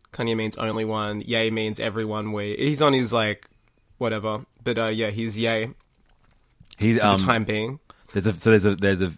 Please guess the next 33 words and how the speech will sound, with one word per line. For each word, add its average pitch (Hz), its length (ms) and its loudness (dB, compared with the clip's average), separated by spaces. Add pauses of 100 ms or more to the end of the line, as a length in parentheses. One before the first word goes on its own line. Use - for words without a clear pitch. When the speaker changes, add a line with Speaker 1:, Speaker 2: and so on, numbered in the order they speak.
(120)
Speaker 2:
photo. 104 560 4
Kanye 117 480 4
spotted 98 520 2
at 90 140 -2
McDonald's 95 460 0
in 92 100 -2
Sweden 90 380 -2
today. 82 300 -4
Thoughts - 440 2
on 92 160 -2
the 82 60 -4
cut? - 400 -4 (520)
And 87 100 -6
sure 98 180 6
enough, 90 240 2
here's 87 140 0
a 85 60 -4
picture 80 380 -4
of, 76 140 -8
uh, 76 340 -6
Kanye 85 540 -2 (320)
lining 98 500 4
up 87 260 -2
to, 82 360 -4
to 92 140 -2
use 92 320 0
the 92 100 -2
screen, 90 600 -2
the 92 100 -6
touchscreen 90 460 -2
menu 85 240 0
at 78 80 -2
McDonald's. 80 580 -2